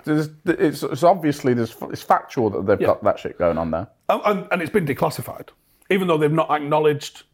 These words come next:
Speaker 2: the existence of Area fifty-one still.
Speaker 1: Mm, that's wild.
Speaker 2: It's kind of been like, so, like, all of these different jets that,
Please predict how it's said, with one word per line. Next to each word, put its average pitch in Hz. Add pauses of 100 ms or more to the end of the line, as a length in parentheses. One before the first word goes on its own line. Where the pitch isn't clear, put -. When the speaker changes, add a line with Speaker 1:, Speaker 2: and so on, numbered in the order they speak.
(220)
Speaker 2:
the 139
existence 135
of 135
Area 127
fifty-one 127
still. 113 (300)
Speaker 1:
Mm, 104 (140)
that's -
wild. 143
Speaker 2:
It's -
kind 135
of 120
been 123
like, 117
so, 120
like, 110
all 143
of 139
these 123
different 123
jets -
that, -